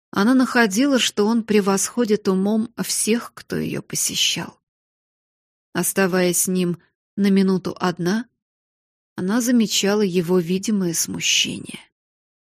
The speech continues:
Это тревожило ее, ибо своим женским чутьем она угадывала, что это смущение проистекает далеко не из нежных чувств.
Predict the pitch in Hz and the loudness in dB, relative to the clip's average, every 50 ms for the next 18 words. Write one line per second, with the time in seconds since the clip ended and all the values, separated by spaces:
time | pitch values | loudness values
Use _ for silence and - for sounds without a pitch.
0 | _ _ _ _ _ _ - 180 170 - 196 - 208 214 214 208 254 262 202 - | _ _ _ _ _ _ -6 -4 -2 -2 -2 0 2 0 2 2 0 0 0 -2
1 | - - - 151 151 - 170 170 - 180 170 156 160 175 - _ _ _ _ _ | -4 -4 -6 -8 -4 -2 -2 -2 0 0 -2 -2 -4 -6 -12 _ _ _ _ _
2 | _ _ _ _ _ _ _ _ _ _ _ - 196 175 196 196 - 190 196 208 | _ _ _ _ _ _ _ _ _ _ _ -6 -2 0 0 2 2 4 4 4
3 | 214 226 220 214 190 208 220 214 214 - - 214 196 196 - - 214 196 - - | 4 4 4 4 4 4 4 2 2 0 0 0 -2 0 0 0 0 0 0 -2
4 | 208 190 208 220 226 233 226 - - 190 180 180 190 185 180 175 - - 190 180 | 0 2 2 4 4 2 0 -2 -2 -2 -2 0 0 0 -2 -2 -4 -4 -4 -4
5 | 170 165 185 202 226 214 185 175 - - - - - 190 - _ _ _ _ _ | -4 -2 -2 -2 -2 -2 -6 -8 -8 -6 -8 -8 -8 -12 -14 _ _ _ _ _
6 | _ _ _ _ _ _ _ _ _ _ - - - - - 175 170 170 170 - | _ _ _ _ _ _ _ _ _ _ -6 -6 -6 -4 -2 -2 -2 0 -2 -2
7 | - 196 165 - 170 - - - 165 160 156 - - - 208 208 220 202 170 135 | -4 -4 -6 -6 -6 -8 -6 -6 -6 -4 -2 -2 -2 0 0 0 0 0 -2 -4
8 | 135 - - _ _ _ _ _ _ _ _ _ _ _ - - 185 185 180 - | -6 -8 -10 _ _ _ _ _ _ _ _ _ _ _ -4 -2 0 0 0 -2
9 | - - 202 - - 233 233 220 214 165 165 185 190 175 160 170 - - - 202 | -2 -4 -4 -2 -2 -2 0 0 -2 -2 0 0 0 2 0 0 -4 -2 0 0
10 | 208 202 180 _ _ _ _ _ _ _ _ - - 196 196 196 196 180 185 175 | 0 0 0 _ _ _ _ _ _ _ _ -8 -4 -2 0 0 2 0 0 -2
11 | 170 180 190 196 208 202 - - - - - - - - - _ _ - - - | -2 -2 -2 0 0 -2 -4 -6 -8 -10 -12 -12 -12 -14 -14 _ _ -10 -8 -6
12 | - - - - - - - - - - - | -6 -6 -6 -6 -8 -8 -8 -8 -10 -10 -12